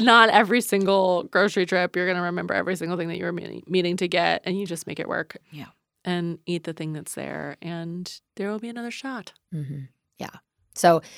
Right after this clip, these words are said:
Speaker 2: the word eating competence even sometimes can, can elicit perfectionism, I think.
Speaker 1: Yeah.
Speaker 2: And so I think we just wanted to name that that's not the goal,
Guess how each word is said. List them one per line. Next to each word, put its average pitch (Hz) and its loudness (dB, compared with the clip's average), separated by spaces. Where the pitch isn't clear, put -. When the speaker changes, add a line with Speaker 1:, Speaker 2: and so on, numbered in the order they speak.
Speaker 2:
the 226 6
word 220 6
eating 220 0
competence 185 -2
even 151 -6
sometimes 156 -4
can, 151 -6
can 175 0
elicit 156 -2
perfectionism, 147 -6
I 170 -8
think. 175 -8
Speaker 1:
Yeah. 247 6
Speaker 2:
And 180 2
so 151 2
I 147 -6
think 143 -8
we 160 -6
just - -6
wanted 156 -8
to - -10
name - -10
that - -4
that's 165 -2
not 196 4
the 214 -4
goal, 185 2